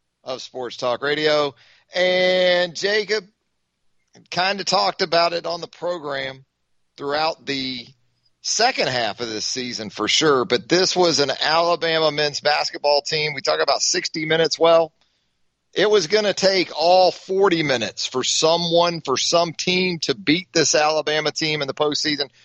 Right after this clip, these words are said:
Turns out it took forty-five, but the U C L A Bruins get it done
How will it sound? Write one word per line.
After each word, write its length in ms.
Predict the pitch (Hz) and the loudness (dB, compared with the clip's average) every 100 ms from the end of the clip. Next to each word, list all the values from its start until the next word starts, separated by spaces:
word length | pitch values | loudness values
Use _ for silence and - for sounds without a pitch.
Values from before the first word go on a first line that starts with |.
| _ _ | _ _
Turns 300 | - 220 208 | 0 0 2
out 200 | 226 214 | 2 2
it 120 | 180 | -4
took 280 | - 202 190 | -4 -6 -6
forty-five, 880 | - 185 175 151 - 123 87 73 76 - | -8 -6 -4 -4 -2 -2 -2 -10 -12 -10
but 120 | 117 | -8
the 80 | 123 | -8
U 160 | 139 | -4
C 220 | 143 143 135 | -2 2 4
L 160 | 131 | 4
A 100 | 131 | 2
Bruins 520 | 107 101 92 92 85 | 0 -2 -2 -4 -6
get 180 | - 120 | 0 0
it 180 | 160 - | 0 0
done 480 | 135 139 110 98 | 0 0 -2 -6